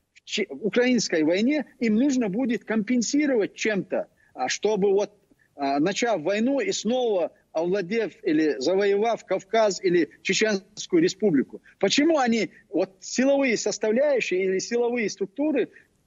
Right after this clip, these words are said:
демонизировали Кадырова всё время? Я говорил это в прежних наших, а,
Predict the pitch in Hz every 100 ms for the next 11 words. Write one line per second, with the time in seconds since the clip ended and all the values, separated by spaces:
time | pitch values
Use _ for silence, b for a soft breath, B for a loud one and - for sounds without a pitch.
0 | - 127 277 285 254 226 202 285 247 185
1 | 156 135 180 165 202 156 123 147 - 226
2 | 208 202 123 - b b 262 262 214 247
3 | 262 269 185 - 151 208 214 175 143 165
4 | 156 160 120 151 131